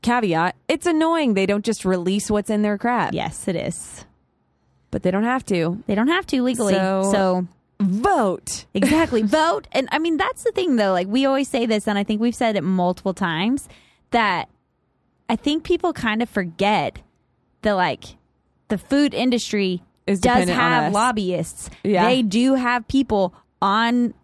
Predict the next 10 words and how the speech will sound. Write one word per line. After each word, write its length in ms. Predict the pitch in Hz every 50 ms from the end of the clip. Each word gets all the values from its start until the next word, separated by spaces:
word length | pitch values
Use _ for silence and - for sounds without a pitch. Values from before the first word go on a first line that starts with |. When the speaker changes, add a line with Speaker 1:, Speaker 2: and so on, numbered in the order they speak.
| _ _
Speaker 2:
Capitol 420 | - 247 233 240 247 233 226 214
Hill 400 | 220 254 269 254 226 202 185 175 - _ _ _ _ _ _
fighting 360 | - 208 196 240 254 233 226 226
for 160 | - - 226 208
them 520 | 202 220 247 226 185 185 180 180 185 180 - - _ _ _ _ _ _ _ -
and 300 | 220 214 202 196 190 196
not 320 | 208 226 240 220 - -
for 180 | - 220 190 -
us. 640 | 220 220 202 180 - - 180 - - - - - - -
Speaker 1:
Yep. 240 | - - 185 196